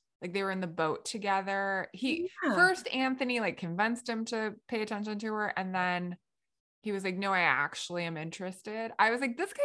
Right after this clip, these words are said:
Speaker 1: seems delightful. He doesn't seem
Speaker 2: Yes.
Speaker 1: to give a shit about this society
Speaker 2: Hierarchy.
Speaker 1: stuff."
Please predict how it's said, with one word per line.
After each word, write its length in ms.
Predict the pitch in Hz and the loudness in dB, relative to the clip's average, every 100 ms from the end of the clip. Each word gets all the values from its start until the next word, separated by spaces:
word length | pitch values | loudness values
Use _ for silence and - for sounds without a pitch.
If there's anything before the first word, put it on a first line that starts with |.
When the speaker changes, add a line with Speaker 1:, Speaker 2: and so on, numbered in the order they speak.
| 554 | 0
Speaker 1:
seems 240 | 480 359 - | 0 0 4
delightful. 840 | 247 185 156 - - - - - | 2 6 4 4 0 -4 -4 -2
He 120 | 269 | 2
doesn't 360 | 302 349 - - | 2 2 -4 2
seem 220 | 277 277 | 4 6
Speaker 2:
Yes. 20 | |
Speaker 1:
to 60 | 294 | 4
give 140 | 302 | 0
a 40 | 247 | -2
shit 380 | - - 240 247 | -2 2 2 4
about 360 | 240 220 214 214 | 2 4 4 2
this 340 | 208 196 - _ _ _ _ - | -2 -2 -10 _ _ _ _ -18
society 720 | - 220 214 214 233 226 226 214 | -4 -2 4 4 6 4 0 2
Speaker 2:
Hierarchy. 320 | 175 156 170 | 8 8 8
Speaker 1:
stuff." 120 | 240 | 4